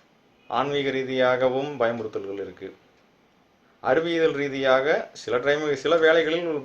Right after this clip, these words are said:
பல பயமுறுத்தல்கள், ஆ, இருக்குது, அவ்வளவுதான். ஏன் இந்த பயமுறுத்தல்கள்? இந்த பயமுறுத்தல் அப்படிங்கிறதை முன்னெச்சரிக்கையாக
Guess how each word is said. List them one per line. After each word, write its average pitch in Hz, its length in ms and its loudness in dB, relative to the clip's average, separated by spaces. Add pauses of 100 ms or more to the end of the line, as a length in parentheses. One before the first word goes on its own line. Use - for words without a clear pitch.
பல 127 160 4
பயமுறுத்தல்கள், 127 760 -4 (160)
ஆ, 123 280 -2
இருக்குது, 113 360 -6
அவ்வளவுதான். 101 380 -2 (1300)
ஏன் 190 280 0
இந்த 156 160 0
பயமுறுத்தல்கள்? 123 720 -2 (2250)
இந்த 95 280 -10
பயமுறுத்தல் 170 520 2
அப்படிங்கிறதை 143 880 2
முன்னெச்சரிக்கையாக 156 1120 2